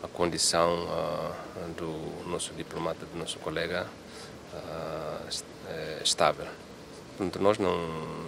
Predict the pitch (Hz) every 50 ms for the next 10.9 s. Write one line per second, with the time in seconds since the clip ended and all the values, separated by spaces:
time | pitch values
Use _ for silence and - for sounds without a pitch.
0 | 82 - - - - 92 85 85 85 85 82 - - - 90 85 82 82 80 -
1 | - 85 82 80 - 78 78 - - - - 85 85 - - - - - - -
2 | - 98 85 80 76 - - 80 80 78 78 80 90 110 117 - - - - -
3 | - - - - - - - - - 87 82 80 - - 85 85 82 - - 82
4 | 80 - - 82 80 80 85 85 - - - 80 78 78 78 78 78 78 78 80
5 | 78 78 78 80 80 80 78 78 78 76 78 82 80 - - - 90 82 - -
6 | - 82 80 - 87 82 78 78 78 76 78 80 78 - - 80 82 80 82 82
7 | 85 87 90 - - - - - - - - - - - - - - 80 80 80
8 | 80 80 80 78 80 82 85 85 82 73 73 76 80 - - 82 82 - - -
9 | - - - 82 78 - - 85 85 82 80 - - - 98 104 104 98 87 82
10 | 80 78 78 - - - - 78 80 80 80 78 80 80 82 82 82 80